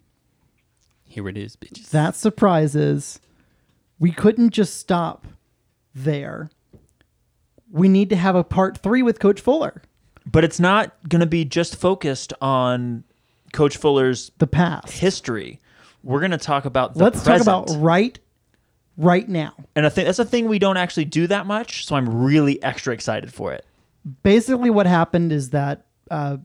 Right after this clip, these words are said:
Speaker 2: Breezy and I really, uh, have been missing out on nerdiness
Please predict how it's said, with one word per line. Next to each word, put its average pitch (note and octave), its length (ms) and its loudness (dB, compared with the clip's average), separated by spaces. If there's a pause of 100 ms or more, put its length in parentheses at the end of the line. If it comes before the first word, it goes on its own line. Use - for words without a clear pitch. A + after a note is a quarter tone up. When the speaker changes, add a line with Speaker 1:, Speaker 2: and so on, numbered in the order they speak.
(140)
Speaker 2:
Breezy E3+ 380 4
and E3 100 2
I D3+ 380 0
really, D#3+ 640 2
uh, C#3 340 -8 (380)
have D#3 240 -2
been F3 200 4
missing F3 340 2
out D3+ 260 -2
on D3 320 -2
nerdiness E3 720 -2